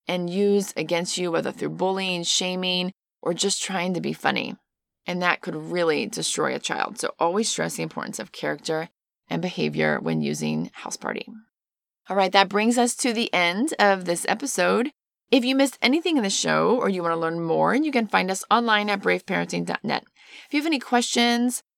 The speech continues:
about what we discussed today or stories that you would like to share,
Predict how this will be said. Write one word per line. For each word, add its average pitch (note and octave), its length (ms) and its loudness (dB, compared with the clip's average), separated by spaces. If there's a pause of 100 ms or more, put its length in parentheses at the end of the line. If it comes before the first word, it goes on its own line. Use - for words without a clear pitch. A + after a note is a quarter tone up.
(160)
about - 160 2
what - 100 0
we B3+ 80 -2
discussed G3 420 0
today F#3+ 440 2
or E3+ 140 0
stories G#3+ 480 2
that E3 140 -2
you G3 160 -2
would B3 120 2
like F#3 160 0
to F#3 80 -8
share, D#3+ 440 2